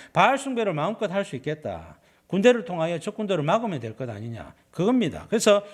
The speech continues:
왕을 세워달라는 요구가 바알 숭배를 더 마음껏 하기 위해서 왕을 세워달라, 그렇게 요구를 하고 있고, 사무엘은 이것이 하나님이 기뻐하신 뜻이 아니다라고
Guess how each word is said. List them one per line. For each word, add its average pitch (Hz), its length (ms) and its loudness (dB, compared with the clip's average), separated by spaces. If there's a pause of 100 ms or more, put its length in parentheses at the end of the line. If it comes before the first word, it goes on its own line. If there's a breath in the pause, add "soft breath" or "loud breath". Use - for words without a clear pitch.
(100)
왕을 262 280 2
세워달라는 170 640 2
요구가 160 420 0 (220 loud breath)
바알 240 320 6
숭배를 208 420 0
더 202 180 2
마음껏 226 440 0
하기 240 320 -2
위해서 151 520 -2
왕을 165 280 0
세워달라, 139 500 -2 (180 loud breath)
그렇게 247 300 -2
요구를 143 300 -2
하고 147 200 -2
있고, 113 280 -6 (140 loud breath)
사무엘은 185 580 0 (160 loud breath)
이것이 240 260 -2
하나님이 220 400 -4
기뻐하신 208 420 0
뜻이 175 240 -8
아니다라고 170 800 -2